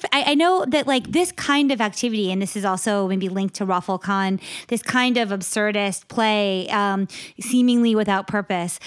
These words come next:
What purpose does it serve for you in your life or, um, in communities? I mean, not to make it into something utilitarian, but, but why, why, why do we make space and energy for it,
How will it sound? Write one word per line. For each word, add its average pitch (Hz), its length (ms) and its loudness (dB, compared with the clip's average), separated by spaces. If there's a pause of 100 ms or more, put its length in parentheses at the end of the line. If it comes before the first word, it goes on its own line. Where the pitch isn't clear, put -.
(400)
What 294 440 0
purpose 285 320 0
does 247 180 0
it 220 140 -4
serve 170 240 -2
for - 120 -4
you 180 360 -2
in 208 200 2
your 190 120 2
life 185 400 -2
or, 196 480 2
um, 202 340 2
in 220 140 2
communities? 180 640 0
I 220 40 4
mean, 226 120 6
not 226 240 4
to 214 80 0
make 214 160 2
it 202 80 2
into 202 180 0
something 196 300 0
utilitarian, 190 840 -2
but, 202 220 -4
but 208 120 -6
why, 247 500 2
why, 226 500 2
why 240 300 2
do 254 100 2
we 247 140 2
make 214 220 2
space 208 460 -2
and 196 80 -4
energy 196 640 -2
for 190 220 -2
it, - 180 -12